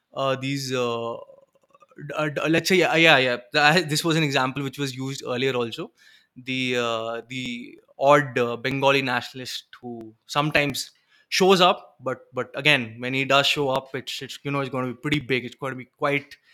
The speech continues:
wordy. A lot of words you wouldn't understand. Even I wouldn't understand. We'll have to, you know, use a, use, uh, several different dictionaries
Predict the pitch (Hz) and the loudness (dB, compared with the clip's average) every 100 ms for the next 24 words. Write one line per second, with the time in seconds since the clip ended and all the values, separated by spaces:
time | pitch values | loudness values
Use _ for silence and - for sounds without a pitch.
0 | - _ _ 131 151 151 139 113 - _ | -20 _ _ 2 6 6 4 -2 -8 _
1 | - 135 143 135 135 135 135 131 107 _ | -10 -4 -4 0 0 0 -6 -10 -12 _
2 | 135 151 139 135 123 135 135 143 139 131 | -6 -4 -2 -4 -4 -6 -4 -4 -4 -4
3 | 131 120 123 120 - 123 127 127 127 139 | -6 -8 -8 -10 -10 -10 -8 -10 -10 -12
4 | 117 _ _ _ _ _ _ 131 127 131 | -12 _ _ _ _ _ _ -16 -12 -8
5 | 127 135 127 120 120 117 120 120 113 - | -4 -2 -2 -6 -10 -10 -8 -8 -6 -2
6 | 135 139 131 - 139 123 123 - 135 127 | -2 -2 -6 -6 -8 -8 -8 -8 -8 -6
7 | 120 - - | -4 -4 -4